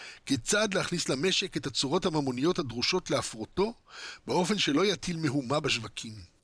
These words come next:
כיצד להזרים כסף למשק באופן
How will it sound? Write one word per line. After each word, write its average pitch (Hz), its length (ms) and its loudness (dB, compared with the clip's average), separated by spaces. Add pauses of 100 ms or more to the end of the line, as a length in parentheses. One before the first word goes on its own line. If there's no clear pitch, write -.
(340)
כיצד 190 460 0
להזרים 160 380 2
כסף - 380 0
למשק 170 560 -2
באופן 180 680 0